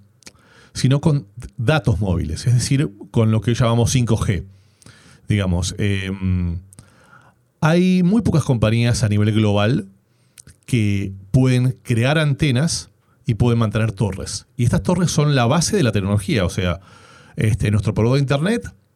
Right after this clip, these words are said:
lo que hace es, es, digamos, es proveer el servicio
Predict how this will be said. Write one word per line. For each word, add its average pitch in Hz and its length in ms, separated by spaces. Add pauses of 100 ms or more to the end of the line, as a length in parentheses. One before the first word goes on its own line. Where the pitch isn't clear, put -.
(600)
lo 110 140
que 123 100
hace 165 260
es, - 220 (380)
es, 98 420
digamos, 90 380
es 107 80
proveer 117 480
el 143 160
servicio 160 680